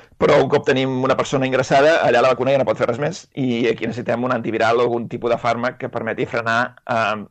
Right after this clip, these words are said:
la propagació del virus. Aquest seria un d'ells, és un, eh, fàrmac de la Merck, i tenim en aquests moments només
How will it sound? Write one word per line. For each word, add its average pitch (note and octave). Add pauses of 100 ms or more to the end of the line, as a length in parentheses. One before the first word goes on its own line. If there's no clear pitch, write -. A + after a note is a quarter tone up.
la A2
propagació A2
del G#2
virus. F2
Aquest A2+
seria B2
un A#2+
d'ells, -
és A#2
un, B2
eh, A#2+
fàrmac B2
de A#2
la A#2+
Merck, D#3
i A#2+
tenim A#2
en A#2+
aquests A#2
moments A#2+
només B2+